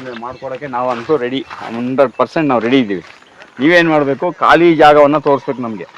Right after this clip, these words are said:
ಯಾವುದೋ ತೋಟ ಮಾಡಿ, ಅರ್ಧಂಬರ್ಧ ತೋಟ ಮಾಡಿ, ಆಮೇಲೆ ಯಾವುದ್ಯಾವುದೋ ಅವೈಜ್ಞಾನಿಕವಾಗಿ ಮಾಡಿ,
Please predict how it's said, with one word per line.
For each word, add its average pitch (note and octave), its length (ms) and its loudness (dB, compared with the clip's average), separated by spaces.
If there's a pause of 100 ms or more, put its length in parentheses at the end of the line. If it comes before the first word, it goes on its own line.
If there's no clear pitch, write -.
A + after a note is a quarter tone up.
(760)
ಯಾವುದೋ C#3+ 260 -2
ತೋಟ D3 260 -4
ಮಾಡಿ, C3+ 360 -4
ಅರ್ಧಂಬರ್ಧ C3 540 -6
ತೋಟ C3+ 300 -4
ಮಾಡಿ, C3 400 -8
ಆಮೇಲೆ C3+ 420 -6
ಯಾವುದ್ಯಾವುದೋ C3 560 -4
ಅವೈಜ್ಞಾನಿಕವಾಗಿ B2+ 920 -2
ಮಾಡಿ, B2 460 -4